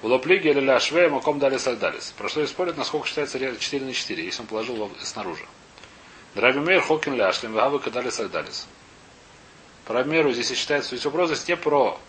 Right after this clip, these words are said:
чтобы это было решута яхит, это про вопрос, что это было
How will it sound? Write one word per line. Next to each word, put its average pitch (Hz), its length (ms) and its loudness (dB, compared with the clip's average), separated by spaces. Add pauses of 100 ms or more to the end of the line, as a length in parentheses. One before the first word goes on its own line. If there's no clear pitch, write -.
(360)
чтобы 123 320 -6
это 127 120 -2
было 110 380 0 (160)
решута 120 340 -4
яхит, - 320 -6
это 117 100 -8
про 120 120 -4
вопрос, 160 220 2
что - 140 -2
это 139 120 -8
было 143 300 2